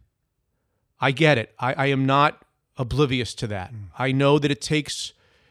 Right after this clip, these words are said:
Speaker 1: a little bit of risk to be associated. You've got a job, and you've got to answer to other people in the University of Washington. And, and I just want you to know that,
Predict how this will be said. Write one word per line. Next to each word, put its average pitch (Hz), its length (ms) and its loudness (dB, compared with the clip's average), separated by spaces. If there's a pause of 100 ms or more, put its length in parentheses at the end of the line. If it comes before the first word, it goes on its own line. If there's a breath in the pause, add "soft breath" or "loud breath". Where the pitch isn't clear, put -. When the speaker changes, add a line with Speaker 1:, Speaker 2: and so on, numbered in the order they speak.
(460)
Speaker 1:
a 135 40 -4
little 147 240 2
bit 151 380 4 (1200)
of 120 140 -4
risk 170 540 0 (960)
to 135 100 -6
be 139 160 -2
associated. 127 760 -2
You've 123 240 -6
got 139 160 4
a 143 60 -2
job, 131 640 6
and 127 180 -2
you've 123 120 -4
got 139 120 0
to 147 120 0
answer 143 340 -2
to - 320 -8
other 147 240 0
people 127 520 -4
in 110 180 -2 (240 soft breath)
the 131 80 -6
University 143 400 -4
of 147 80 0
Washington. 127 580 0
And, 113 200 -4 (460 soft breath)
and 127 140 -4
I 135 100 4
just 147 220 -6
want 151 160 -2
you 143 80 0
to 139 120 0
know 147 360 6
that, 123 220 -2